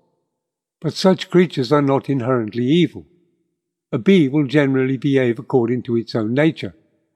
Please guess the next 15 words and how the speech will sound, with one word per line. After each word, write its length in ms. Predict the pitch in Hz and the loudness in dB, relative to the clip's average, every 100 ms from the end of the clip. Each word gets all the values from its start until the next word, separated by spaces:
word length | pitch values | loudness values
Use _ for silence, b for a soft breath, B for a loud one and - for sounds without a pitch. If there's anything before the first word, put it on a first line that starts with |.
| - | -2
as 200 | 143 107 | -2 0
will 240 | 120 120 | -2 0
a 40 | 120 | 2
lion 340 | 123 113 117 | 2 0 0
or 140 | 120 | -4
tiger, 480 | 117 139 160 147 104 _ _ _ _ _ _ - | -2 0 0 -2 -10 _ _ _ _ _ _ -2
although 320 | 147 127 139 | 0 2 0
they 180 | 120 123 | 0 -2
may 220 | 131 127 | 0 0
become 400 | 104 127 131 120 | -2 -6 -2 -2
unwitting 500 | 120 120 139 127 110 | -2 -2 -4 -6 -6
tools 380 | 165 180 127 110 | 0 0 0 -2
of 140 | 117 | -2
evil 300 | 120 104 110 | -2 -2 -4
forces. 640 | - 180 147 - 95 - | 0 0 0 -6 -20 -20